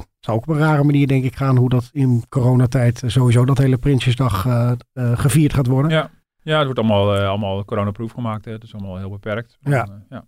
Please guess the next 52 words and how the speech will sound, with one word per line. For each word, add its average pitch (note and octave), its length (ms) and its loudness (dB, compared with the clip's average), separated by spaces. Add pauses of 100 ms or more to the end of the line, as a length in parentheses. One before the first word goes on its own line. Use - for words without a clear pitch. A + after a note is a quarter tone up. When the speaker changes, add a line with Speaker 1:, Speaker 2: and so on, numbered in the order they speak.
(120)
Speaker 1:
Maar, D#3+ 380 0
eh, C3 360 -2
er C#3+ 60 2
moet D#3 140 2
iets C3 140 0
uit A#2 100 0
het - 100 -10
koffertje D#3 320 0
rollen B2+ 380 2
en, C#3 240 2
eh, B2 300 -4
dit C#3 160 2
is C3 100 2
nog C#3+ 100 4
nooit C#3+ 240 4
vertoond, B2 320 0
denk G#2+ 140 0
ik, A2+ 60 2
hoe B2+ 180 6
ze A2+ 80 0
Speaker 2:
Ja. B2+ 60 2
Speaker 1:
dat C3 80 4
moeten B2 220 2
doen. G2 180 -2
Daar, B2+ 240 0
daar D#3 160 2
gaat D3 180 0
je C3+ 160 -2
hele C#3 220 -2
verhaal C#3+ 340 -2
over. F3 320 2 (340)
Speaker 2:
<clears throat> - 320 -20
Speaker 1:
Wat D#3+ 200 -2
voor C3+ 120 -4
keuzes E3 320 2
je D3+ 80 0
moet D3 180 2
Speaker 2:
Ja. D3+ 80 0
Speaker 1:
maken. C3+ 540 -2
Eh, C3+ 120 -12 (380)
sche-, F#3 300 -4
schets - 300 -2
dat D#3+ 160 0
beeld D#3 260 2
eens. A2 120 -2
Wat D3 160 -2
zijn, D#3+ 240 2
eh, D#3+ 260 2
als C#3 140 0
j-, F3 60 -2
als D#3+ 160 0
jullie, C3+ 360 2